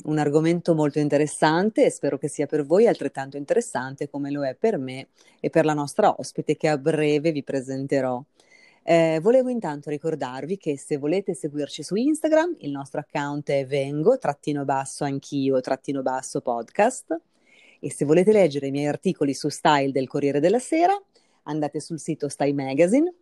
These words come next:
e nella sezione Benessere e Sesso trovate gli articoli di Leni e di Vengo Anch'io. Arriviamo a introdurre allora la nostra ospite, Luna. Ciao!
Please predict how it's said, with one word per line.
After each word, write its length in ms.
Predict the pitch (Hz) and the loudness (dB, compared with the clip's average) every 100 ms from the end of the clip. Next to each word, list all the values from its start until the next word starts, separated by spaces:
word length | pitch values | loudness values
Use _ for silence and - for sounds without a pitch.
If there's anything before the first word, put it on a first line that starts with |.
| _ _ _ | _ _ _
e 260 | 175 147 | 2 2
nella 180 | 139 151 | 2 -4
sezione 380 | 147 151 165 156 | -4 -6 -4 0
Benessere 520 | 165 160 135 - 247 | 0 0 -4 -2 -2
e 20 | |
Sesso 500 | 330 - - - 254 | 0 -4 -6 -2 0
trovate 420 | 285 208 - - 190 | 2 0 -2 -4 2
gli 80 | |
articoli 460 | 196 190 135 - 151 | 2 2 -4 -4 -2
di 80 | 220 | 0
Leni 300 | 165 131 170 | 0 0 -2
e 20 | |
di 80 | 214 | -2
Vengo 240 | 143 135 | -2 -4
Anch'io. 520 | 135 139 - 110 139 - _ _ _ _ _ _ _ _ _ _ _ _ | -6 -8 -8 -4 -4 -8 _ _ _ _ _ _ _ _ _ _ _ _
Arriviamo 420 | 247 285 202 139 | 2 4 4 2
a 40 | 151 | -2
introdurre 440 | 170 240 156 170 | 2 2 2 2
allora 220 | 175 139 | 2 0
la 100 | 156 | -2
nostra 360 | 135 135 175 156 - | -4 -6 -6 -6 -8
ospite, 400 | - - 147 143 | -14 -8 -2 0
Luna. 480 | 156 226 220 190 190 | 2 2 2 0 0
Ciao! 520 | 170 180 233 208 | 2 4 4 0